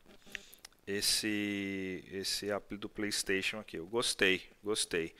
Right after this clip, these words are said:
E você, gostou? Deixa aí seus comentários que você achou mais legal. Eu achei legal de poder já, por exemplo, fazer pare por aqui e mandar mensagem de áudio, eu achei bem legal isso.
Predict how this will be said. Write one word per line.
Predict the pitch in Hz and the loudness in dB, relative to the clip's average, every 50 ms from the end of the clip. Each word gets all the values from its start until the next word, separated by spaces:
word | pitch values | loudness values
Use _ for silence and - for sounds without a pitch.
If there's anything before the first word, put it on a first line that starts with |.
| - - - - - - | -12 -10 -10 -10 -10 -8
E | 127 | -2
você, | 127 135 127 - - 110 95 | 2 4 6 8 10 8 8
gostou? | 92 90 87 - - - 143 131 110 90 - - - - - - - - - - - _ - | 6 4 2 2 4 6 8 8 8 8 6 -2 -18 -20 -20 -20 -20 -20 -20 -20 -20 _ -10
Deixa | - 85 - - 107 | -6 -2 0 0 2
aí | 113 104 | 2 0
seus | - 110 - - | 0 -2 -4 -4
comentários | - 107 101 95 92 - 95 95 101 - | -6 -6 -6 -4 2 4 4 4 4 4
que | - - | 0 -2
você | 98 92 - - 98 | -2 -2 0 2 2
achou | 90 - - 107 104 | 2 0 0 -2 -2
mais | 104 98 95 | -2 -2 -2
legal. | 90 82 85 90 90 95 110 - - - - - - _ _ - - - - - _ - - | -4 -4 0 4 4 6 4 4 0 -8 -20 -20 -20 _ _ -20 -20 -20 -20 -20 _ -14 -6
Eu | - - | -2 0
achei | - - 117 107 | 2 2 4 6
legal | 107 104 107 101 101 | 6 6 6 6 4
de | 101 | 4
poder | - - 101 95 95 98 | 0 -4 -2 0 0 0
já, | 98 98 101 101 - - - - _ | 0 0 0 -2 -4 -6 -20 -16 _
por | - 98 98 | -6 -6 -4
exemplo, | 95 101 98 - - 98 | -4 -6 -6 -10 -10 -6
fazer | - - 104 98 107 101 | -2 0 0 2 2 0
pare | - - - 92 90 98 113 117 110 | -2 2 6 10 10 12 10 10 8
por | - - 92 87 | 2 -2 -2 -2
aqui | 85 - - - 98 107 120 151 - | -2 -4 -6 -6 -4 -4 -6 -6 -8
e | - 107 104 | -8 -10 -8
mandar | 107 104 101 98 98 98 98 | -8 -8 -4 0 2 2 2
mensagem | 101 101 104 - - - 104 101 98 98 104 101 101 98 95 95 92 90 - - - - - - - - - - - - - - _ _ _ - - 95 | 2 0 -2 0 2 4 4 4 2 2 -2 -6 -6 -6 -10 -12 -16 -18 -20 -20 -20 -20 -20 -20 -20 -20 -20 -20 -20 -20 -20 -20 _ _ _ -20 -14 -8
de | 98 - 98 85 | -4 -2 0 4
áudio, | 82 90 110 120 110 104 90 | 4 6 4 4 2 -2 -4
eu | 85 | -2
achei | - - 95 | -2 -2 -4
bem | 92 - - 101 113 | -6 -8 -8 -6 -4
legal | 117 107 92 101 95 90 90 92 | -4 -2 0 2 4 4 4 2
isso. | 101 113 - - - 71 | 0 0 -2 -2 -4 -6